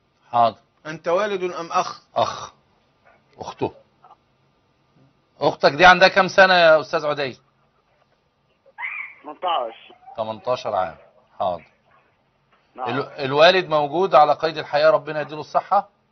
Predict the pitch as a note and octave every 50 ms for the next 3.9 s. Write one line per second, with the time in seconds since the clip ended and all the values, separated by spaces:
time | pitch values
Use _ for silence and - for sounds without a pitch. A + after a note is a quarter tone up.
0 | _ _ _ _ _ _ _ _ _ _ _ _ _ _ _ _ _ _ _ _
1 | _ _ _ _ _ _ _ _ - D3+ D#3+ D#3 C#3+ B2+ G#2+ G#2 _ _ _ -
2 | - - - - F#2+ F#2+ F#2 F#2 F2+ E2+ E2+ F#5 _ _ _ _ _ _ _ _
3 | _ _ _ _ _ _ _ _ _ - _ - G#2 A2 G#2+ G#2 F#2 F2+